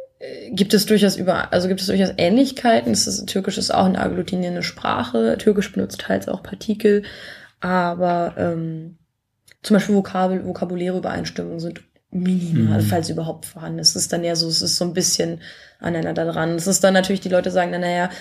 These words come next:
Speaker 1: das ist halt, weil es halt sehr lange her ist und die Sprachen sich vor sehr, sehr langer Zeit auseinander entwickelt haben.“ Das heißt, es kann natürlich gut sein, dass einfach, ähm, aber ja, so als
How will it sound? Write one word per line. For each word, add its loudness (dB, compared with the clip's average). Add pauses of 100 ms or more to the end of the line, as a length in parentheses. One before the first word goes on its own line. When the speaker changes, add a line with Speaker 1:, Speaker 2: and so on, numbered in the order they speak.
Speaker 1:
das -2
ist 0
halt, 2
weil 6
es 0
halt -4
sehr 0
lange 0
her 6
ist 2
und 6
die 2
Sprachen -2
sich -6
vor 0
sehr, -2
sehr 0
langer 0
Zeit -2
auseinander 0
entwickelt 0
haben.“ -4
Das -6
heißt, -4 (360)
es -8
kann 6
natürlich 0
gut 0
sein, 2
dass -4
einfach, 0 (360)
ähm, -2 (1000)
aber -4
ja, -6
so 4
als 2